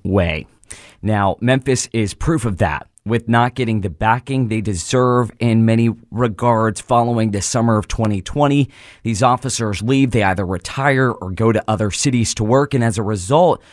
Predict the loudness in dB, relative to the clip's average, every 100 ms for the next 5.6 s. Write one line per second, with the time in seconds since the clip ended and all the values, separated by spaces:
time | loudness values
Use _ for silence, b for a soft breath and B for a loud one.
0 | b b -2 0 2 2 2 2 2 2
1 | 4 4 0 -2 -2 2 2 0 0 0
2 | 0 -2 -6 0 0 0 -4 -6 -4 0
3 | 0 -2 -4 -2 2 2 2 -4 -4 -6
4 | -4 -2 2 4 2 0 -2 -2 -2 -2
5 | -2 0 0 0 -2 -4